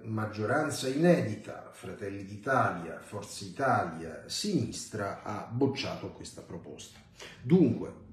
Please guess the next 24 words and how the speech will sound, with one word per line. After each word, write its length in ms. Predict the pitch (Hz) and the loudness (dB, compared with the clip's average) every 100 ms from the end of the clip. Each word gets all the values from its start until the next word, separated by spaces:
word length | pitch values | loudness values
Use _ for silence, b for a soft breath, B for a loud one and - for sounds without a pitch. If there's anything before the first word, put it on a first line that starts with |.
| - | -12
certamente 920 | - - - - - 208 214 180 - | -12 -12 -14 0 2 4 6 4 2
sconfitta 760 | - - 107 - - 131 - 143 | -6 -4 -6 -6 -4 -4 0 0
per 680 | - 104 117 131 131 135 131 | 0 0 2 2 0 0 0
la 80 | 120 | -2
proposta 460 | 113 113 113 - 104 | 0 -2 -4 -4 -4
emendativa 760 | 104 101 101 104 101 98 98 104 | -4 -4 -6 -6 -6 -4 -6 -6
della 240 | 107 104 | -4 -4
Lega, 480 | 95 85 - - - - | -4 -6 -10 -12 -12 -4
certamente 880 | 151 131 - 139 156 123 92 92 92 | 0 0 2 2 4 2 0 -4 -6
maggioranza 640 | 104 92 104 123 127 120 | -8 -6 -2 0 0 0
spaccata 920 | 110 - 107 - 147 - - - - | -4 -4 -4 0 2 2 0 -6 -6
e 320 | 117 123 117 - | 2 4 4 2
a 500 | 104 104 - - 80 - - | -2 -2 -2 -6 -10 -14 -14
quarantotto 680 | - 95 92 - 117 117 107 | -10 -8 -8 -4 -4 -2 -4
settantadue 680 | 101 87 101 101 98 95 95 | -4 -6 -6 -6 -8 -4 0
ore 260 | 117 120 | 2 2
da 100 | 101 | 0
un 180 | 90 95 | -4 -6
voto 240 | 98 110 107 | -6 -6 -6
delicato 640 | 101 98 87 104 113 107 | -6 -8 -6 -2 -2 -4
come 240 | 90 95 | -8 -10
quello 220 | 90 107 101 | -10 -8 -8
della 220 | 95 87 | -10 -12
Sardegna 920 | 90 87 110 127 113 95 - - - | -14 -8 -2 0 0 -2 -6 -16 -18